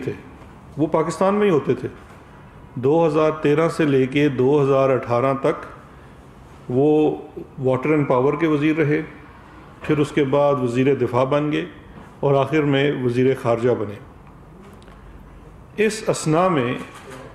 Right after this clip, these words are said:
वो पचास हज़ार रुपया दिरहम माहाना पे बकौल उनके ख़ुद और जो उन्होंने एफ़ बी आर को डिक्लेयर भी किया, वो मुलाजिम थे दुबई में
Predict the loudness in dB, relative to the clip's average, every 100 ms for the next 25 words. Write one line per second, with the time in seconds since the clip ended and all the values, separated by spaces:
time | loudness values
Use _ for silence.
0 | -14 -2 -2 -2 -2 2 2 2 0 -2
1 | -2 0 2 4 2 2 -2 0 2 2
2 | 0 0 0 0 -6 -16 -18 -20 -20 -20
3 | -20 -20 -20 -20 -20 -4 -2 0 0 2
4 | 0 0 0 0 0 -4 -10 -20 -20 -20
5 | -20 -12 -4 -4 0 2 2 2 0 -2
6 | 0 -2 -2 -4 -2 0 2 2 2 2
7 | 0 -2 -4 0 2 4 2 0 0 0
8 | 2 2 2 0 -2 -4 -4 -10 -18 -20
9 | -20 -20 -20 -10 0 2 4 2 0 -4
10 | -4 0 2 2 2 0 0 0 2 2
11 | -2 -10 -20 -20 -20 -20 -20 -18 -4 -2
12 | 0 0 -2